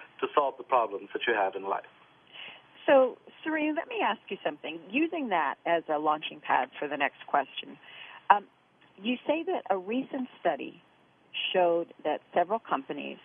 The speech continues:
Speaker 2: that had relatively small marketing budgets had really big profits because they actually focused on the human elements, um, that you just described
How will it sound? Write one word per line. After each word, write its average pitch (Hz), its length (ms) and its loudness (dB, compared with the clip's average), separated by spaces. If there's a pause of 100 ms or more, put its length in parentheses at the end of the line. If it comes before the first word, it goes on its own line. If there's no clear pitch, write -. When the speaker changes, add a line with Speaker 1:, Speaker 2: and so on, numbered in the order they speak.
(420)
Speaker 2:
that 147 240 2
had 156 420 2
relatively 165 680 -2 (180)
small 165 300 6
marketing 160 520 -2
budgets 117 360 -6 (800)
had 208 220 4
really 262 360 2 (360)
big 254 200 -2 (200)
profits - 540 -2 (640)
because 214 360 2
they 214 200 2
actually 247 520 -4
focused 190 440 0 (340)
on 175 300 0
the 165 80 -4
human 190 380 -8 (100)
elements, 165 480 -2 (840)
um, 160 480 -2
that 175 120 2
you 180 100 -8
just - 200 -6
described 160 540 0